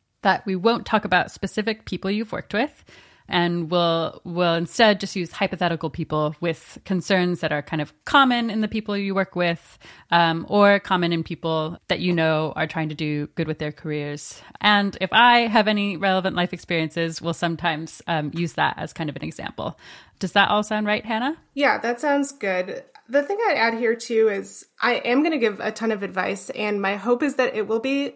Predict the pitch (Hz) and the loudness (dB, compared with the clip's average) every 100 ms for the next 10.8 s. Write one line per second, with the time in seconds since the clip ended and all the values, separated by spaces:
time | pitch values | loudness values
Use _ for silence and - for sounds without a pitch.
0 | _ 208 226 - 277 294 220 - 190 196 | _ -6 -6 0 0 0 -2 -4 -4 -4
1 | 220 - - - _ - 254 247 247 247 | -4 -8 -16 -20 _ -2 2 2 2 0
2 | 254 262 233 208 208 214 202 196 196 208 | 0 0 0 0 -2 -2 -2 -2 -2 -4
3 | 196 - 202 208 190 190 196 - 202 196 | -4 -4 -4 -2 -2 -4 -4 -4 -2 -2
4 | 190 - - - - 269 285 262 262 214 | -4 -10 -14 -20 -4 -2 2 2 2 2
5 | 226 220 - 220 208 196 196 196 - 226 | 2 0 -2 0 0 0 -4 -6 -4 0
6 | 220 220 220 285 302 254 233 226 226 220 | 2 2 0 -2 0 0 0 -2 -4 -2
7 | 214 202 196 196 - 240 233 226 - 214 | -2 -4 -8 -8 0 4 4 2 -2 -6
8 | 202 214 214 208 214 208 196 196 - _ | -2 2 2 0 -4 -4 -4 -4 -10 _
9 | - 349 320 302 240 240 - 214 208 202 | -4 -2 -2 -2 -2 -4 -2 0 0 -2
10 | - 240 220 208 190 214 - - | -2 0 0 -2 0 -2 -2 -12